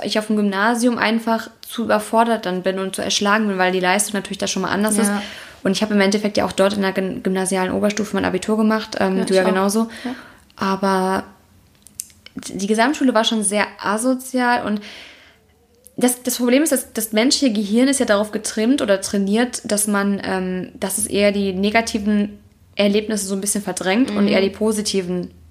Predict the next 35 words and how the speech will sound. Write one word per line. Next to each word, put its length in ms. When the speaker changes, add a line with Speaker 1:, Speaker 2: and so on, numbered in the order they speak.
Speaker 1:
behält, 520
Speaker 2:
Mhm. 140
Speaker 1:
weil 120
das 100
halt 160
ein 80
Selbsterhaltungsmechanismus. 2000
Speaker 2:
Mhm. 260
Speaker 1:
Ähm, 260
deswegen 380
jetzt, 340
wenn 160
ich 120
zurückdenke, 520
war 140
es 100
ja 100
okay, 340
aber 140
es 140
war, 200
es 160
war 100
schlimm. 360
Ich 120
weiß, 160
dass 100
es 60
schlimm 280
war 120
für 120
mich, 160
die 60
Speaker 2:
Okay. 100
Speaker 1:
Schulzeit. 340